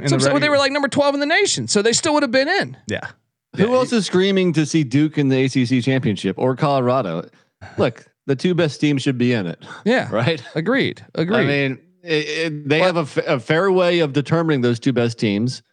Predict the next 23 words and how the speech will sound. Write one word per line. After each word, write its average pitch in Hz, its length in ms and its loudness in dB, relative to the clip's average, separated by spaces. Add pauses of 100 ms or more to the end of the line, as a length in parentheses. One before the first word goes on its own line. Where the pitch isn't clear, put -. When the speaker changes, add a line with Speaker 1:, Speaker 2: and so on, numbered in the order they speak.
(120)
Speaker 2:
But 139 80 0
why 175 140 2
is 202 40 0
he 202 80 -4
Speaker 3:
And - 60 -2
so 143 80 2
Speaker 2:
coming 214 160 2
at 240 80 2
Speaker 3:
just - 120 -2
Speaker 2:
them? 120 300 -10
Why 160 160 2
is 196 60 -2
he 220 60 -4
coming 240 260 0
at 233 160 0
them 180 240 -4 (240)
inaccurately? 208 1040 0
All 147 100 2
right, 185 200 2
Speaker 3:
Yeah, 143 140 0
I - 20 0
agree. 247 180 2
Speaker 2:
inaccurately. 247 720 0